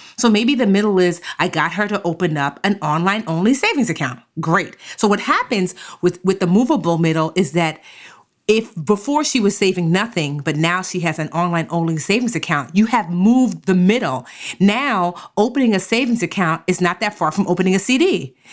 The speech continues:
Now you've moved the middle a little closer to you now. Opening a C D is not that far from getting her to open up a retirement account. Do you see? You can start to shift where the middle is and get closer and closer to your side of the field.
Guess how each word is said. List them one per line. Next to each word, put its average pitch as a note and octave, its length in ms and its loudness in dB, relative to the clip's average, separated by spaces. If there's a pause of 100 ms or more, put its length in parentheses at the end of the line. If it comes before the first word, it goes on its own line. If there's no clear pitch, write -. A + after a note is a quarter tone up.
(120)
Now F3 140 2
you've F#3+ 200 2
moved G3 200 4
the F#3+ 60 2
middle F#3 260 2
a - 0 -
little F3+ 180 4
closer F3+ 300 -2
to F#3+ 140 -4
you F3 120 4
now. D3 300 -2 (300)
Opening A3 320 2
a F#3 40 0
C F#3+ 220 0
D C#4 180 4
is G3+ 120 0
not E3 160 -2
that - 180 -4
far D#3+ 140 0
from A3+ 180 2
getting F3+ 520 0
her F#3+ 140 0
to F#3 140 -4
open F3 280 0
up F#3+ 120 -2
a G#3 60 0
retirement C4 460 -2
account. D#3 280 -4
Do G#3 80 0
you A3 80 4
see? C#4 240 2
You B3 60 2
can A#3+ 100 -2
start A#3 220 -4
to F#3 80 -6
shift - 480 -4 (320)
where G3 160 4
the F3+ 120 -2
middle G#3+ 440 0
is D4+ 260 0 (300)
and G3 100 2
get F3+ 140 -2
closer A3 420 0
and F#3 80 -4
closer F3 300 -4
to - 120 -4
your D#3 160 -2
side D#3 220 -4
of C#3+ 60 -10
the C#3 80 -8
field. C3+ 380 -2